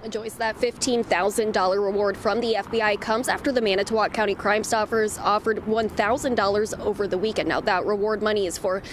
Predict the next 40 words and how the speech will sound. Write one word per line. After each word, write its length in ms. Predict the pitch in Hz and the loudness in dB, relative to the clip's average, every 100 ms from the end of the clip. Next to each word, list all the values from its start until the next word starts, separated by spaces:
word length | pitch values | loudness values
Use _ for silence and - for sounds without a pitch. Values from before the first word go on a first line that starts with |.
| - - | -10 -2
any 220 | 254 269 | 0 0
information 480 | 226 226 214 170 196 | 0 -2 -2 -2 -2
that 160 | 180 | -2
leads 240 | 196 196 - | -2 -6 -4
to 100 | 202 | -2
Elijah 680 | 196 190 208 220 226 220 - | 0 0 0 0 0 0 0
or 200 | 208 202 | 0 0
the 220 | 202 185 | -2 -2
arrest 500 | 175 170 185 320 - | -2 0 0 0 -2
of 100 | 226 | 0
anyone 280 | 226 226 208 | 0 0 0
who 120 | 208 | -2
might 240 | 220 202 | -2 -2
be 140 | 202 202 | -2 -4
involved 480 | 180 196 208 247 254 | -2 -2 0 -2 -2
in 100 | 202 | -2
his 140 | 196 | -4
disappearance. 540 | 208 202 214 214 202 - - - | -6 -6 -2 -2 -2 -6 -12 -2
I 60 | |
asked 180 | 202 185 | 0 0
the 100 | 220 | -4
police 360 | - 208 214 - | -4 -6 -6 -6
chief 180 | 202 - | -6 -4
tonight 320 | 196 214 196 | -2 0 -2
if 80 | - | -4
he 120 | 196 | -4
believes 460 | 185 180 202 208 | -4 -2 -4 -4
there 140 | - 202 | -2 0
might 220 | 190 190 | 0 -2
be 160 | 180 - | -4 -4
anyone 360 | 190 202 190 196 | -2 0 0 0
else 200 | 196 196 | 0 -2
involved. 440 | 196 190 196 - - - | -2 0 -2 -4 -16 -14
He 120 | - 208 | -6 -2
didn't 260 | 190 - | -2 -2
answer 240 | 175 - 170 | -4 -4 -4
that 140 | - | -4
question 360 | - - 180 151 | -8 -10 -10 -8
tonight, 300 | - 107 113 | -8 -8 -6
Joyce. 400 | 120 127 - | -6 -6 -8